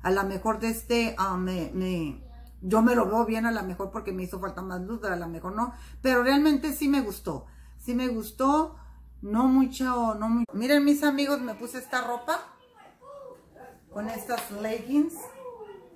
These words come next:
así se me ve. Lo único que hago nomás me la subo un poquito de atrás y me la bajo así de adelante, pero yo creo que esta ropa está bien.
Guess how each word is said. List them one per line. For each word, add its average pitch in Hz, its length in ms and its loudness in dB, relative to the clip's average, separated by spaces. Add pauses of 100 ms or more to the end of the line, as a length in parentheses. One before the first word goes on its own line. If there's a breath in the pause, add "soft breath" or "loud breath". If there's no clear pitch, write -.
(680)
así 196 240 -14
se 233 220 -12
me 202 260 -8
ve. 262 320 -6 (1040)
Lo 214 60 -8
único 226 360 -4
que 214 100 -4
hago 220 160 -4
nomás 202 280 -6
me 226 120 -4
la 208 180 -2
subo 214 220 -12
un 196 100 -8
poquito 214 360 -10
de 208 120 -6
atrás 226 480 -2 (680)
y 214 60 -8
me 220 160 -4
la 220 80 0
bajo 202 220 -4
así 214 180 -12
de 214 100 -8
adelante, 247 760 -6
pero 220 420 -8 (1300)
yo 254 100 -2
creo 233 100 -4
que 214 80 -8
esta 208 160 -6
ropa 185 200 -8
está - 180 -8
bien. - 380 -12